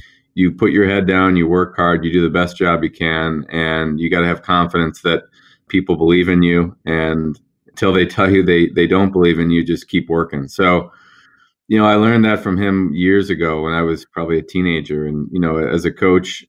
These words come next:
you know, my dad's been multiple places. And I think when you start worrying about yourself,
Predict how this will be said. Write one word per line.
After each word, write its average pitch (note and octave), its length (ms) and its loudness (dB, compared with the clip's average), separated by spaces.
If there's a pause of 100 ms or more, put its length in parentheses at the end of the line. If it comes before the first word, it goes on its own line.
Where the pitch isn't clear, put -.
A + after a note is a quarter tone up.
you A#1 240 -12
know, C2+ 40 -6
my E2 140 -2
dad's F2 460 -4 (280)
been F2 160 0
multiple F2 460 0
places. E2+ 560 -2
And D#2+ 240 -4 (560)
I E2 80 -4
think G2+ 220 -2
when F#2+ 200 2
you F2+ 140 4 (100)
start G2 320 0
worrying F#2+ 380 2
about E2+ 380 -2
yourself, D#2+ 760 -4